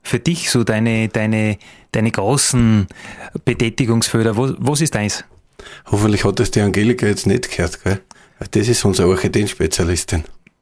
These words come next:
Speaker 1: Ja, da gibt's nur ganz wenige, weil das relativ kompliziert ist, gell, was die da alles so tun, diese Orchideen.
Speaker 2: Ja. Nein,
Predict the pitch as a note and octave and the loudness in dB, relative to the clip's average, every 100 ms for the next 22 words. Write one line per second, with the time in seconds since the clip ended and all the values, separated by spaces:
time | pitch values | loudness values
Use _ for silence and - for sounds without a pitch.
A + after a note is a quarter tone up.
0 | _ - C3+ D3 E3 - D#3+ C3 D#3 - | _ 0 2 2 0 0 0 0 0 0
1 | D3+ E3 G#2 F#2+ G2+ G#2 - A#2 A#2+ B2+ | 2 2 2 0 0 0 2 2 2 0
2 | C3 - B2+ - C3 - C#3+ G#2 - B2 | 0 -2 -4 -2 -2 0 2 0 0 -2
3 | A#2 G#2+ G#2 - A2 A2 G#2 G#2 - G#2 | 0 0 0 0 0 2 2 0 0 -2
4 | - G#2+ G#2+ - F#2+ G2+ G2 - - G#2 | 2 2 2 0 0 0 -2 -4 -2 0
5 | F#2+ - _ _ - F#2+ F2+ G2 - - | -2 -6 _ _ -2 2 2 -2 -8 -12
6 | - - - G#2+ G#2 C#3 | -12 -12 0 2 4 2